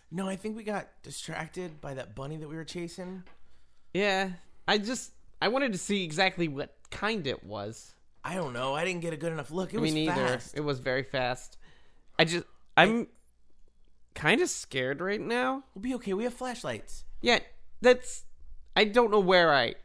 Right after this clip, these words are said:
Speaker 2: am.
Speaker 1: Well
Speaker 2: It's kind of the bigger picture here.
Speaker 1: Okay, well, I, I think the house is that way.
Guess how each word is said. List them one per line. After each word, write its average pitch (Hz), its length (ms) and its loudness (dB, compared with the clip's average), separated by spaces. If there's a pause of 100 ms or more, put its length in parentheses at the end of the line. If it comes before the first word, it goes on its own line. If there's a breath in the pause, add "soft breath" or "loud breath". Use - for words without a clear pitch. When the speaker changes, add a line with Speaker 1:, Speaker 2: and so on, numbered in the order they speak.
(100)
Speaker 2:
am. 202 400 -2 (360 soft breath)
Speaker 1:
Well - 140 -4
Speaker 2:
It's 170 140 0
kind 196 320 2
of 170 100 -2
the 170 120 -2 (180)
bigger 156 340 2
picture 151 640 -4
here. 107 480 -6
Speaker 1:
Okay, 185 240 -10
well, 175 100 -6
I, 170 120 -6 (180)
I 156 60 -8
think 208 280 -8
the 240 80 -6
house 202 340 -6
is - 280 -16 (600)
that 180 220 -4
way. 277 340 -4